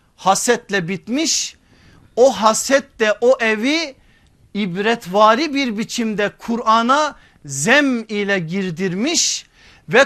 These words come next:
Kur'an o evin bırakın dünyadaki halini bir de cehennemdeki halini tasvir etmiş. Hangi evden bahsediyorum? Ebu Leheb'den bahsediyorum.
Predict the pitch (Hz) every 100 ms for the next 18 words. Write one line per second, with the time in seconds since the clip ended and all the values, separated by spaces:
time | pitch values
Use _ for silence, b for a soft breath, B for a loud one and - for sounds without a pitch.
0 | - - 247 233 247 330 311 - 277 302
1 | 339 320 269 220 202 - _ 160 233 339
2 | 330 285 269 226 240 233 226 214 214 233
3 | 208 208 202 214 285 339 277 b b b
4 | b 247 320 285 247 196 208 233 247 240
5 | 240 240 233 254 320 269 226 233 240 277
6 | - 214 190 185 160 139 120 110 - -
7 | - _ _ b b b 233 339 339 311
8 | 269 254 240 226 214 - 202 190 180 190
9 | 202 - _ _ _ _ _ _ _ _
10 | _ - 127 131 147 147 147 - 247 294
11 | 226 175 - 139 127 117 113